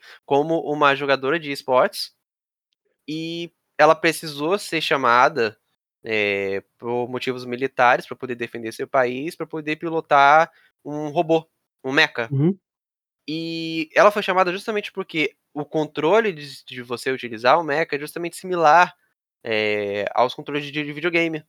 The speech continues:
Speaker 1: E ela alcançou, é, fama não só sendo uma jogadora profissional, mas como também sendo a defensora do seu país, militarmente, belicamente. E, e é, é bem bacana que elas pegaram o símbolo dessa personagem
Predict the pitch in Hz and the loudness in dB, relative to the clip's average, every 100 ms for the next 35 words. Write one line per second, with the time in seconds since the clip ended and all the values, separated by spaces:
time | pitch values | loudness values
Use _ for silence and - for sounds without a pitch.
0 | _ _ _ _ _ _ _ _ - 139 | _ _ _ _ _ _ _ _ -8 -6
1 | 143 147 147 143 151 180 - 190 - 175 | -2 -2 -2 4 6 6 2 -4 -2 0
2 | 208 196 - 123 127 127 - 139 131 127 | 0 0 -4 2 4 4 2 -4 -2 -2
3 | 151 214 - 190 175 165 - 76 - - | 0 -2 0 2 4 2 -2 -18 -18 -4
4 | 156 208 202 151 143 135 127 127 123 - | -2 -2 -2 -4 -4 -6 -6 -8 -14 -12
5 | 120 113 131 165 170 185 175 185 175 160 | -6 -2 -2 -2 -8 -10 -8 -8 -6 -6
6 | 165 180 175 170 185 170 175 180 170 - | -6 -6 -6 -6 -8 -8 -8 -6 -4 -2
7 | 170 143 - _ _ _ _ 135 170 180 | 0 -2 -8 _ _ _ _ -2 0 0
8 | 180 147 143 - _ _ 123 127 151 151 | -2 -6 -8 -16 _ _ -2 -2 -2 -6
9 | 127 - _ - - - - _ _ _ | -6 -10 _ -20 -20 -20 -20 _ _ _
10 | 160 165 170 180 165 _ _ _ _ _ | -10 -8 -6 -8 -10 _ _ _ _ _
11 | _ _ _ _ _ _ _ - 151 151 | _ _ _ _ _ _ _ -6 -4 2
12 | 147 135 - - _ 139 143 180 220 202 | 2 2 0 -8 _ 0 2 2 4 2
13 | - 190 185 185 170 - 165 147 185 220 | 2 -2 0 2 2 0 0 4 4 2
14 | - 180 160 143 127 131 127 - 113 107 | -6 -10 -6 -2 -2 -2 -8 -8 -4 2
15 | 131 175 151 117 | 4 2 0 -6